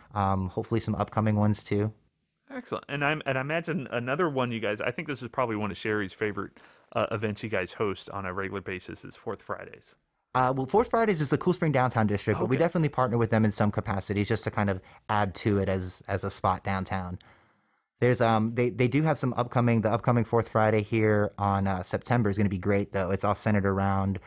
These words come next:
Speaker 1: uh, Hispanic Heritage Month and kind of having that, um, that live vibe. They've got the, uh, what do they call it? The district vibe going on. They close Maxwell Street. They're gonna have, uh, cultural performances. They're gonna have, uh, a variety of international food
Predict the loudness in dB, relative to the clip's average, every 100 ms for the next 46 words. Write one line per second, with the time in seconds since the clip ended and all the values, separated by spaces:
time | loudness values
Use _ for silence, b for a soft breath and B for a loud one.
0 | B B -2 0 0 0 0 2 2 2
1 | 0 -2 -4 -4 -4 -4 -2 -4 -2 -4
2 | -4 -8 -12 b b _ -4 -2 -2 0
3 | 0 2 0 0 -2 -4 -6 -2 -2 -2
4 | -2 -2 -2 -4 b b b b b -6
5 | -4 -2 -2 -2 -2 -4 -2 -2 0 0
6 | 0 -2 0 2 2 0 -4 b b b
7 | 0 4 6 6 4 2 2 2 2 2
8 | 2 0 0 0 0 0 0 -2 0 -2
9 | -4 -8 -8 -4 -2 -2 0 0 0 0
10 | 4 4 4 4 4 4 2 0 -2 -2
11 | -4 -8 -12 b b b -4 -4 -4 -6
12 | -10 -14 -4 0 2 2 0 0 2 2
13 | 2 4 4 4 4 6 6 6